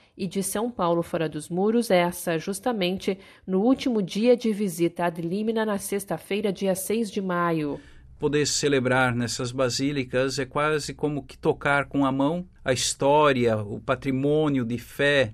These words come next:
Speaker 2: e de cultura, eu diria também, que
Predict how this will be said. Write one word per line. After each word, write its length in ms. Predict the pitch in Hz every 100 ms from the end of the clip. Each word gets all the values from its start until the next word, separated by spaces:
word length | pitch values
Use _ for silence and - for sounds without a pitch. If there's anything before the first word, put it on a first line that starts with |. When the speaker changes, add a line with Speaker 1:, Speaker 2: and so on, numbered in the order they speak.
| -
Speaker 2:
e 80 | 180
de 120 | 185 196
cultura, 760 | 254 208 - 208 240 214 123
eu 140 | 123 117
diria 380 | 117 123 127
também, 600 | 117 131 117 120 113 107 110 - -
que 300 | 139 135